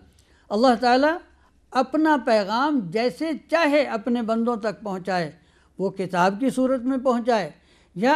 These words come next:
اپنے رسول صلی اللہ علیہ وسلم کی سنت کے ذریعے پہنچائے، انسانوں کا کام اس حکم کی تعمیل کرنا ہے۔ اس، وہ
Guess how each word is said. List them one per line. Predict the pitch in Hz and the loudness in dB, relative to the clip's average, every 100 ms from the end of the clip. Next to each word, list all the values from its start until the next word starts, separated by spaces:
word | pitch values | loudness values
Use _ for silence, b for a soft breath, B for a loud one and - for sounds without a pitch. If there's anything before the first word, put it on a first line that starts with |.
| - | 2
اپنے | 269 262 294 294 | -2 0 0 2
رسول | 262 254 302 320 254 | 0 0 -2 0 -2
صلی | 233 220 | -2 -2
اللہ | 202 226 269 226 247 | 0 0 0 0 0
علیہ | 208 240 226 233 | 0 0 0 0
وسلم | 202 220 247 254 | -4 -2 0 0
کی | 214 311 330 320 b b - - | 0 -4 -4 -12 b b -8 0
سنت | 277 339 339 294 | 4 6 4 2
کے | 320 | 0
ذریعے | 285 285 277 262 | 2 2 4 4
پہنچائے، | 262 220 185 208 254 285 b b b 220 | 4 -2 0 0 -2 -4 b b b -8
انسانوں | 208 175 196 226 254 247 | -8 -4 -2 2 2 0
کا | 220 196 | -2 -4
کام | - 202 262 311 311 _ _ - | -2 0 2 0 -4 _ _ -12
اس | 190 - - 185 | -10 -12 -8 -6
حکم | 214 240 226 | -2 0 -2
کی | 302 311 | -4 -4
تعمیل | - 208 202 220 285 294 | -4 -4 0 4 6 6
کرنا | 277 233 240 196 | 2 0 0 -2
ہے۔ | 170 - b b b - | -4 -10 b b b -10
اس، | 208 | -10
وہ | 220 190 277 302 | -6 0 0 0